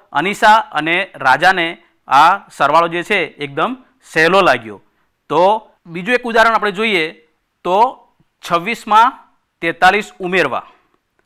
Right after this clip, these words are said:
હવે છવ્વીસમાં તેતાલીસ ઉમેરવા છે, એટલે આપણે આ જે છવ્વીસ છે તેના બે ભાગ પાડીશું. છવ્વીસના બે ભાગ પાડીશું એટલે વીસ અને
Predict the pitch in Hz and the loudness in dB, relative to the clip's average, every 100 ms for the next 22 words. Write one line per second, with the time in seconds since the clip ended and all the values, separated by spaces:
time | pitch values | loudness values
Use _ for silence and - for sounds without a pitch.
0 | _ _ - 147 208 208 _ _ - 156 | _ _ -8 -4 -4 -6 _ _ -8 -6
1 | 208 220 220 220 190 202 226 226 202 202 | -6 -4 -4 -2 -2 -2 -4 -6 -6 0
2 | 185 160 147 139 _ _ _ _ 147 151 | 0 0 -6 -8 _ _ _ _ -10 -2
3 | 185 208 226 _ _ - 147 180 214 226 | 0 0 -4 _ _ -4 -2 0 -2 -2
4 | 151 180 196 185 175 170 214 - 208 151 | 0 2 0 -4 -6 -6 -8 -6 -6 -6
5 | 127 _ - 165 185 240 - _ _ _ | -8 _ -6 0 2 2 -2 _ _ _
6 | 156 180 254 - _ 143 202 - 220 190 | -4 -2 -2 -6 _ 2 2 2 -2 -2
7 | 165 151 143 _ _ _ _ - 147 160 | -6 -14 -16 _ _ _ _ -12 -10 -4
8 | 175 165 170 151 156 - 156 156 165 147 | -4 -2 -4 -4 -4 -2 -4 -4 -8 -4
9 | 175 233 240 139 156 233 - - 147 143 | -2 -4 -6 -12 -6 -6 -8 -12 -8 -4
10 | 170 254 - | -2 -2 -4